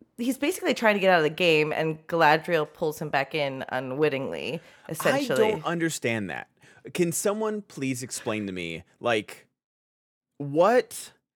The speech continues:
Speaker 2: was he really trying to just be a blacksmith in Numenor, or was he trying to cause the downfall of Numenor, like the flooding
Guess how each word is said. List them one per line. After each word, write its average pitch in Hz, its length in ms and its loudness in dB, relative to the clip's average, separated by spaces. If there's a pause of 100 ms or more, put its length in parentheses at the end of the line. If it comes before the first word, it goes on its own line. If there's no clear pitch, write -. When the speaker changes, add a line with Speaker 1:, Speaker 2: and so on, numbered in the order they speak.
(220)
Speaker 2:
was 185 260 4
he 208 160 2
really 202 640 -2
trying 147 440 0
to 143 120 -8
just 127 200 -6
be 127 140 0
a 117 60 2
blacksmith 110 760 -4 (120)
in 101 260 -6
Numenor, 160 520 -2
or 123 140 2
was 120 360 0
he 110 500 -6
trying 117 400 -4
to 104 580 -8 (220)
cause 107 380 0
the 95 100 -8
downfall 139 760 -2
of 123 120 -2
Numenor, 135 480 -4
like 101 220 -4
the 90 80 -8
flooding 147 720 0